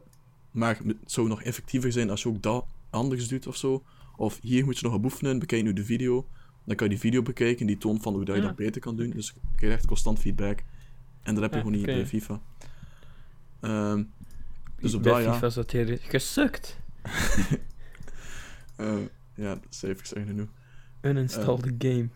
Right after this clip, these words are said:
Speaker 2: please.
Speaker 1: <laughs> Dus dat, dat zit echt zot goed in elkaar. En ik snap dat niet, want dat lijkt dat dat bereik veel minder is.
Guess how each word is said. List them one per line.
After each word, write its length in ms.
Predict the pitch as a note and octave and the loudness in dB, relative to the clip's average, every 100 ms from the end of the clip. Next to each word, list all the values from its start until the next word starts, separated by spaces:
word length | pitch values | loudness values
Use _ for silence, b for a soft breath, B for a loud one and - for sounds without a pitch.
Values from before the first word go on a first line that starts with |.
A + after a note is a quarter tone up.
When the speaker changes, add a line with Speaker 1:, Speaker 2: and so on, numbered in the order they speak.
| - | -12
Speaker 2:
please. 640 | - C3 C3 B2+ - - - | -6 -4 -2 0 2 4 2
Speaker 1:
<laughs> 40 | - - - b b b b b b b b b | 2 2 0 b b b b b b b b b
Dus 160 | A2+ | -2
dat, 200 | B2+ - | -2 -2
dat 180 | A2+ G#2 | -2 -2
zit 160 | - C3 | -2 -4
echt 260 | B2 - - - | -6 -12 -20 -14
zot 340 | - C#3+ C3 - | -8 0 0 0
goed 180 | C3 B2 | 0 2
in 80 | G#2+ | 0
elkaar. 320 | - A#2+ B2+ | 0 0 0
En 80 | G#2 | -2
ik 100 | G2 | -2
snap 180 | C3 E3 | -2 0
dat 80 | |
niet, 100 | C#3 | 0
want 280 | A2 G#2+ - - - b b b b b b b b | 0 -4 -8 -18 -20 b b b b b b b b
dat 140 | - A2 | -6 0
lijkt 280 | B2+ D#3 | 0 0
dat 200 | - A#2+ | 0 0
dat 80 | G#2 | 2
bereik 380 | G#2 - B2 C#3+ | 0 2 0 0
veel 220 | - A2+ | -2 -2
minder 320 | G#2 B2+ C3+ | 0 0 -2
is. 280 | A#2 G#2+ - | -2 -4 -8